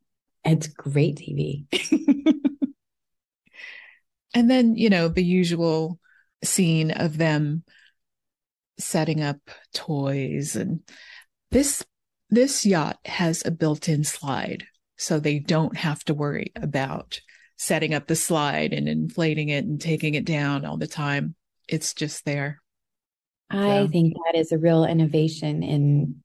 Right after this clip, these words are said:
Speaker 1: in yachting. And, um, I think we're gonna see that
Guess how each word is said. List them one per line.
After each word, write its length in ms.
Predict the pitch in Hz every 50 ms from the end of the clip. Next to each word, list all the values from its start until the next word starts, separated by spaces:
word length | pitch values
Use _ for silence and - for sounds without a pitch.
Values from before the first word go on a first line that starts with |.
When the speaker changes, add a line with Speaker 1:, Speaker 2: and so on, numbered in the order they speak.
| _ -
Speaker 1:
in 200 | 165 160 147 147
yachting. 540 | 143 147 143 143 147 156 147 143 147 156 147
And, 320 | - - 143 143 147 - _ _ _ _ _ _ _ _ _ _ -
um, 520 | 151 143 139 135 131 143 143 143 143 - - - _ _ _ _ _ _ _ _ _ _ _ _ _ _ _ _ _ -
I 100 | 165 160
think 300 | 156 156 165 160 151 156
we're 80 | 160 147
gonna 260 | 151 156 151 151 143
see 340 | 147 147 - 160 156 151 143
that 340 | 151 151 147 147 147 147